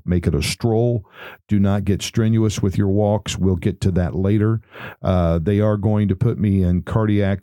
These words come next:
rehab, uh, to start me getting my strength back. I am extremely weak. But to God be the glory for all that he has done.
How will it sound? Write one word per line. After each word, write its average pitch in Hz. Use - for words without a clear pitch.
rehab, 107
uh, 82
to -
start 95
me 92
getting 98
my 85
strength 117
back. 104
I 87
am 104
extremely 113
weak. 95
But 107
to 120
God 117
be 123
the 104
glory 92
for 104
all 117
that 104
he 104
has 90
done. 65